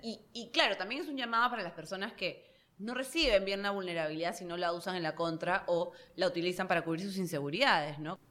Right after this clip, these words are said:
También hay que tener un nivel de reflexión interno, ¿no? Sobre por qué me incomoda tanto la vulnerabilidad de la gente. ¿Por qué que el resto me cuente hace que yo no actúe de la mejor manera?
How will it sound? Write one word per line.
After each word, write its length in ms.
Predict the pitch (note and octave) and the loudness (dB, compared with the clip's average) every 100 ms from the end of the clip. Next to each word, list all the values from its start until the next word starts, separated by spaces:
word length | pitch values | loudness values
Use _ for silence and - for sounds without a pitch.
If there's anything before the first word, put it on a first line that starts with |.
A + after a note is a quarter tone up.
| _ | _
También 280 | G3+ G3 G3 | 2 2 2
hay 140 | F#3+ | 0
que 100 | - | 0
tener 220 | F3 E3 E3 | -2 0 2
un 80 | |
nivel 220 | E3 D#3 D#3+ | 2 2 2
de 60 | |
reflexión 440 | D#3+ D#3 D3 D#3 D3+ | 0 -2 -4 -2 -2
interno, 520 | D#3+ G#3 F3+ D3+ D3+ | 4 6 6 4 0
¿no? 260 | D#3 D#3+ | -2 -4
Sobre 320 | F3+ F3 D#3+ D#3 - - | -2 0 0 -4 -12 -12
por 140 | - F#3+ | -8 0
qué 100 | A3 | 2
me 80 | A#3 | 2
incomoda 420 | G#3+ G3 G3 F#3+ | 2 2 2 2
tanto 240 | G3 G3 | 2 4
la 100 | G3 | 4
vulnerabilidad 520 | F#3+ E3 D#3+ D#3 D3+ E3 | 4 2 2 2 4 2
de 40 | |
la 80 | D#3 | 2
gente. 420 | D3+ C3 A2+ - - - - - - | -2 -4 -6 -14 -18 -20 -20 -20 -8
¿Por 120 | E3 | -8
qué 100 | - | 0
que 80 | G#3 | 2
el 80 | G3 | 2
resto 280 | G3+ G3+ | 2 0
me 140 | G3+ F3 | -2 0
cuente 600 | G3 F3+ D#3+ D#3 F3 - | 0 0 0 -2 -2 -4
hace 300 | - E3 F3 | -6 -4 -4
que 180 | F3 D#3 | -2 0
yo 440 | D#3 E3 E3+ - - _ - | 4 4 4 -4 -18 _ -8
no 220 | F3+ F#3+ | -2 0
actúe 300 | F#3 - G#3+ | 0 0 2
de 120 | D#3+ | 2
la 80 | D3 | 0
mejor 260 | C#3 D3 C#3+ | -2 -2 -4
manera? 320 | C#3 C3 | -4 -8